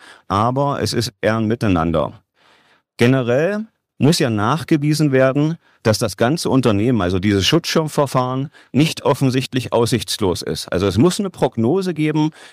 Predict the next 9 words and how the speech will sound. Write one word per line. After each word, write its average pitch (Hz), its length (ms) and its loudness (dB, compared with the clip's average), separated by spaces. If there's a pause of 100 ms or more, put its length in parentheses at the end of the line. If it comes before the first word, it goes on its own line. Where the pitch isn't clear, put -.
wie 156 340 2
in 104 120 0
diesem 135 240 2
Fall 120 240 0
das 95 180 -4
Klinikum 147 640 0
weiter 107 240 -2
bestehen 92 440 0
kann. 78 360 -4